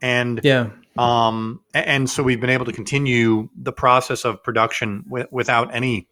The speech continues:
Speaker 1: issues so far.
Speaker 2: Mm-hmm.
Speaker 1: Where it's specifically at is that we are waiting on a, um, a, a visual sample of the coin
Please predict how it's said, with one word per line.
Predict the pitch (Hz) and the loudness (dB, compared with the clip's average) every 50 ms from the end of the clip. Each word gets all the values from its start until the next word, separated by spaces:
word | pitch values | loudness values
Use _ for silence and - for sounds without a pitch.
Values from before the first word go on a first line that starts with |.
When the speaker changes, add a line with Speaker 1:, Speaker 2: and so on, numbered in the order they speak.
| _ _ _ - | _ _ _ -4
Speaker 1:
issues | 135 123 - - 107 95 - - | -2 -2 0 -2 -4 -6 -8 -12
so | - - - 123 110 | -12 -6 -4 -4 -4
far. | - - 117 113 113 95 - _ _ - - - - - - - - _ - | 0 2 4 4 4 2 0 _ _ -20 -20 -20 -20 -20 -20 -20 -20 _ -2
Speaker 2:
Mm-hmm. | 160 143 135 156 | -2 0 2 4
Speaker 1:
Where | 170 185 185 185 | 6 6 8 6
it's | 175 180 - | 6 4 0
specifically | - - 180 - - 202 180 196 175 185 185 185 | 0 0 0 4 4 4 4 4 4 6 6 6
at | 185 196 220 254 - - - | 6 4 2 2 -2 -4 -8
is | - 180 180 180 175 170 170 170 170 170 165 131 107 | 0 6 6 6 8 8 6 6 4 4 2 0 -2
that | - 156 151 147 147 147 143 - - - - - - | -2 0 0 0 -2 -2 -4 -6 -12 -12 -12 -12 -8
we | 135 143 156 | -2 0 2
are | 151 139 135 131 127 | 2 4 2 2 0
waiting | 135 156 160 165 165 175 175 175 180 | 0 0 0 0 0 0 -2 -4 -4
on | 190 - 147 139 143 147 147 147 143 143 143 - - _ _ | -6 -6 -4 -2 -2 -2 -2 -2 -2 -4 -6 -8 -10 _ _
a, | - 139 131 127 | -6 -2 0 0
um, | 117 113 110 107 107 104 110 - - - | 0 0 0 -2 -4 -6 -10 -12 -6 -4
a, | 131 | -4
a | - - 127 | -4 -2 -4
visual | 113 143 160 143 156 143 127 | -2 -2 -2 0 0 0 0
sample | - 151 147 147 139 - 147 139 156 - - | 0 0 -2 -2 0 0 0 0 0 0 0
of | 123 120 113 110 | 0 0 0 -2
the | 117 - | -8 -8
coin | - - - 143 143 147 156 175 208 208 | -8 -4 -2 0 2 2 2 0 -2 -4